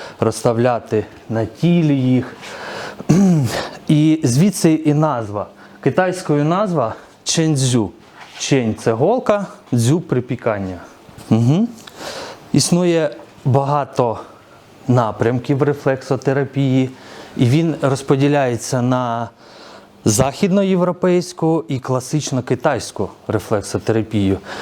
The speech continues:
Те, що буду показувати вам я, це західноєвропейська рефлексотерапія, основана на неврології. І звідси, м, ми не будемо вникати в меридіани,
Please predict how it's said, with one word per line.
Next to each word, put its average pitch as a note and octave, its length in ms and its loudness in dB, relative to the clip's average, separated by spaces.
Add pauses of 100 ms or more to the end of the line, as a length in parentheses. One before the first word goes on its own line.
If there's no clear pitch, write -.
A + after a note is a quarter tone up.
(180)
Те, F3 100 4
що - 180 0
буду D3 260 2
показувати C3+ 680 0
вам B2 220 0
я, F#3+ 240 0 (680)
це C#3 200 0
західноєвропейська C3 1300 0 (920)
рефлексотерапія, A#2 1120 0
основана G#2+ 600 0
на A2 320 0
неврології. G#2+ 880 -2 (1400)
І C#3 80 4
звідси, D3+ 760 2 (260)
м, B2 600 2 (460)
ми C3+ 140 2
не D3 100 0
будемо C3+ 520 2 (520)
вникати C3+ 720 2
в G2+ 80 -4
меридіани, A#2 1000 0